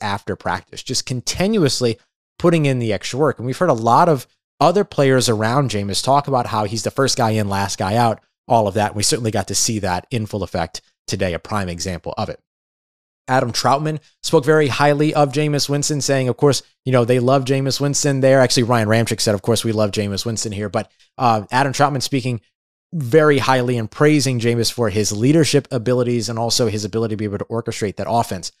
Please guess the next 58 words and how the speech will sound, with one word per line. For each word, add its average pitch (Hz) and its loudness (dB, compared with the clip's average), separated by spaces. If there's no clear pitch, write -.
which 151 4
is 143 -2
gonna 208 2
be 254 2
a 180 6
big 143 2
part 143 4
of 110 0
what 123 0
we're 127 2
gonna 117 -2
be 107 -2
watching 107 0
over 104 -4
the 98 -2
course 107 -4
of 101 -6
training 135 -4
camp. 90 -10
Is 95 -6
anybody 120 0
sort 101 -4
of 95 -12
slipping 139 0
when 117 0
it 98 -10
comes 104 -4
to 104 -8
the 104 -12
playbook 117 0
and 101 -4
all 98 -2
of 98 -6
that? 143 2
And 107 -4
so 113 0
far, 135 4
Jameis 123 0
hasn't 117 0
allowed 104 -2
that 101 -2
to 101 -4
happen, 101 -2
not 104 -6
for 104 -4
himself, 117 0
and 113 -6
we 101 -2
certainly 107 -4
haven't 104 -4
seen 110 -4
it 95 -10
be 101 -2
that 98 -2
situation 98 -4
over 95 -2
the 90 -4
course, 87 -2